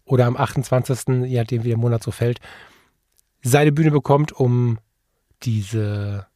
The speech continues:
fotografische Suche nach der Wahrheit, will ich gar nicht sagen, nach den Details so ein bisschen auszuleben. Und da habt ihr aber auch eine große Rolle mit,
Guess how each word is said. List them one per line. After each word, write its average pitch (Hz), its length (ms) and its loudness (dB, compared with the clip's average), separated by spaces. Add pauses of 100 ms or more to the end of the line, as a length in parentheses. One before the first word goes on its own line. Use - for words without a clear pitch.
(400)
fotografische 123 1300 -2
Suche 127 560 0
nach 120 280 0
der 120 160 0
Wahrheit, 127 240 0
will 123 80 0
ich 107 80 -4
gar 117 120 -2
nicht 110 120 -4
sagen, 127 260 0
nach 120 140 0
den 120 180 0
Details 120 500 0
so 117 100 -4
ein 107 60 -4
bisschen 104 280 -6
auszuleben. 117 640 -2 (260)
Und 156 180 0
da 127 80 2
habt 165 260 0
ihr 202 300 4
aber 143 180 -2
auch - 160 -6
eine 139 100 4
große 131 320 -2
Rolle 110 320 0
mit, 131 200 -4